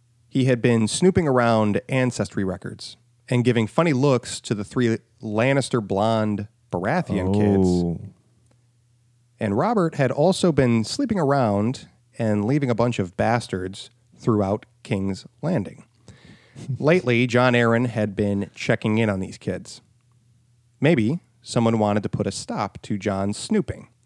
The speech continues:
Speaker 1: Or maybe Jon Arryn's wife Lysa poisoned him on Littlefinger's scheming to cause a disruption to the already fragile positions of power in the realm.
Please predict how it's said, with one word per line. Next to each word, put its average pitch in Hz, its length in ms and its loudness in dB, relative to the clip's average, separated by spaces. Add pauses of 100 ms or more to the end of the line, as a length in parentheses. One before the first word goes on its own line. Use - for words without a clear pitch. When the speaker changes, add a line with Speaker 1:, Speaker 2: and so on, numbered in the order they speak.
(420)
Speaker 1:
Or 156 520 6 (360)
maybe 120 300 2
Jon 113 300 2
Arryn's 104 320 2
wife 104 240 0
Lysa 117 440 -2
poisoned 131 420 -2
him 98 180 -4
on 113 160 -2
Littlefinger's 101 560 -4
scheming 107 500 -4
to 117 80 -6
cause 107 340 -2
a 143 60 -4
disruption 110 600 -4
to 120 40 0
the 113 160 -2
already 123 360 0
fragile - 340 -2
positions 127 480 -2
of 175 100 -8
power 104 300 2
in 123 60 2
the 139 80 4
realm. 123 400 2